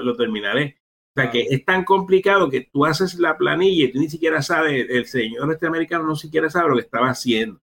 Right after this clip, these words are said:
Speaker 1: Entonces, este, pues, oye, esa no debe ser la aspiración, la aspiración debe ser que sea fácil, que tú tengas que hacer pocas planillas y te acuerdes que, "Ah, mira, sí, yo hice
Speaker 2: Claro.
Speaker 1: esta planilla", pero cuando tienes que hacer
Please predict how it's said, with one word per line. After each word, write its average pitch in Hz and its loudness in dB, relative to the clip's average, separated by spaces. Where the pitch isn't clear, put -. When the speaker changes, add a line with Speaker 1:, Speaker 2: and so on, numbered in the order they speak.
Speaker 1:
Entonces, 107 2
este, 107 -2
pues, 95 -4
oye, 151 2
esa 151 0
no 151 4
debe 151 4
ser 151 4
la 151 4
aspiración, 135 0
la 135 2
aspiración 117 -4
debe 123 2
ser 127 0
que 147 2
sea 113 -4
fácil, 123 -2
que 110 2
tú 98 -4
tengas 120 0
que 139 0
hacer 139 0
pocas 131 0
planillas 143 4
y 151 2
te 123 0
acuerdes 120 0
que, 101 -2
"Ah, 156 0
mira, 170 4
sí, 139 2
yo 120 -4
hice 127 0
Speaker 2:
Claro. - 4
Speaker 1:
esta 139 -2
planilla", 113 -4
pero 101 -6
cuando 92 -6
tienes 101 -8
que 135 -2
hacer 131 0